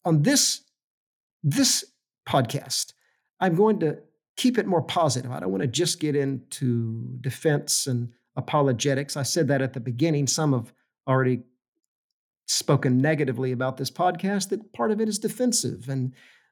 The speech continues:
but then again, when you listen to the charges out there, you, you really wanna get involved and, and defend Ellen White. But I, I am going to, like I, today,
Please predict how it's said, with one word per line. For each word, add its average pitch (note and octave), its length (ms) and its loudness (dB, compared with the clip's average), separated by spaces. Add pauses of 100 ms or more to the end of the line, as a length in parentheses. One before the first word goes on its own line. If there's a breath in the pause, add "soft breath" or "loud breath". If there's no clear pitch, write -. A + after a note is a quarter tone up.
(140)
but D#3+ 140 2
then G3+ 120 4
again, F#3 240 2
when F3 120 2
you E3 120 2
listen F#3+ 260 0
to D#3 60 0
the C#3 100 -4
charges D#3+ 520 2
out D3 200 0
there, E3 180 0
you, C#3+ 280 0 (180)
you C#3+ 180 -4
really E3+ 240 -2
wanna E3 260 0
get E3 180 -2
involved E3 460 2
and, E3+ 160 -8
and E3 160 -4
defend F#3 340 -4
Ellen A#2+ 260 -6
White. - 220 -16 (800)
But D#3+ 120 2
I, B3 280 2
I A3 140 -2
am D4+ 200 -2
going D#3+ 240 0
to, D#3 140 -2
like C#3+ 240 0
I, C3+ 220 -8
today, B2+ 540 0